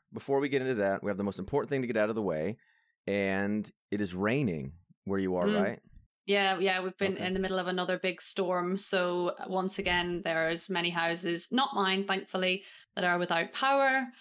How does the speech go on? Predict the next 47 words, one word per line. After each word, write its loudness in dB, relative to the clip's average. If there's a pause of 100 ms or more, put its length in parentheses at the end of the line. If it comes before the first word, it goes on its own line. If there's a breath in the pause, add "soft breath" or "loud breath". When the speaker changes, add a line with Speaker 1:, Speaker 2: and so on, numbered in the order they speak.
(400 loud breath)
Speaker 1:
Um, 2
the -2
wind 4
yesterday 0
was 0
horrendous, -2
and -4
it's -6
raining. -2
It's -6
just -6 (280)
horrible. 6 (140)
But 2
yeah, 4 (220)
I've 4
stayed 2
in 4
my 2
house 0
all -2
day -2
today, 2
<laughs> -16
hiding 4
away 4
Speaker 2:
Okay. 0
Speaker 1:
from 2
it. -2 (100)
Speaker 2:
Well, 6
I 6
think 0
it's -2
gonna 2
get 2
up 2
to -2
about 2
seventy-two 0
where 0
I 2
am 0
today. 0 (340)
And -2
I 0
think -2
that's 0
somewhere, 0